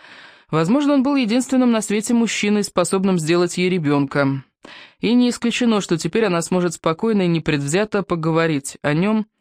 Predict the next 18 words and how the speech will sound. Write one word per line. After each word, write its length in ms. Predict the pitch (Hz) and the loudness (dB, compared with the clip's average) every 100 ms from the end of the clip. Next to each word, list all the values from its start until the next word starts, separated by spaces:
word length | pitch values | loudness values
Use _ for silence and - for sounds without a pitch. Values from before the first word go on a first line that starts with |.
| _ _ | _ _
чтобы 400 | - 160 147 151 | -6 -4 -2 -2
Зигги 240 | 190 185 | -2 -2
перестал 460 | - 151 151 202 185 | -2 -2 -2 -2 -2
считать 320 | - 175 175 | -2 -2 -2
своего 260 | 151 147 | -2 0
отца 220 | 151 147 190 | 0 -2 -4
каким-то 480 | 139 170 160 156 | -2 -2 -2 -2
зловещим 580 | 147 143 143 147 - 147 | -2 0 0 0 -2 -4
суперзлодеем. 840 | - 139 139 135 143 135 113 - - _ _ _ _ _ _ _ _ _ _ _ _ _ _ - | -4 -4 -4 -2 -2 -2 -6 -10 -16 _ _ _ _ _ _ _ _ _ _ _ _ _ _ -8
«Зигги», — 460 | 147 226 240 214 - _ _ _ _ - | -4 -2 -2 -4 -8 _ _ _ _ -16
сказала 400 | - 147 147 156 | -6 -2 0 0
она, — 220 | 147 139 - - _ _ _ _ _ | 0 -2 -10 -20 _ _ _ _ _
«а 100 | 151 | -4
хочешь 300 | - 359 - | -2 -4 -4
перейти 340 | 170 156 147 | -2 0 0
в 60 | 151 | -2
другую 280 | 143 147 151 | -2 -2 -2
школу, 380 | - 233 254 | -4 -4 -6